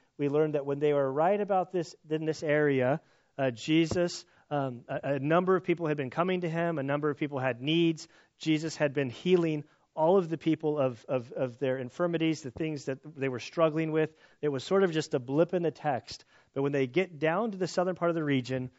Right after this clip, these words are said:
some, some Pharisees entered the scene. They had been trying to, uh, test Jesus. They'd been trying to sort of, uh, pickle him,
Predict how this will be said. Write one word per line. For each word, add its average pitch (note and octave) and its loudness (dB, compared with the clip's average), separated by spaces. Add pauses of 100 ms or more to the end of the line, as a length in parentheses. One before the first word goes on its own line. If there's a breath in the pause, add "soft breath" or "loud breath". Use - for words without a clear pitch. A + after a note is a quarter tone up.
(220 soft breath)
some, C#3+ -2
some - -6
Pharisees E3 -2 (200)
entered D#3+ -2
the E3 -2
scene. D3+ -2 (300 soft breath)
They C#3+ 2
had C#3 -2
been C#3+ -2
trying F#3+ -2 (120)
to, D#3 0 (320 soft breath)
uh, C#3 -2 (260)
test - -2
Jesus. E3+ 0
They'd C#3+ 0
been C#3 -4
trying F#3 -2
to D#3+ -6
sort D#3+ 0
of, C#3 -2 (300 soft breath)
uh, C3+ -2 (260 soft breath)
pickle A3+ 2
him, D#3+ 0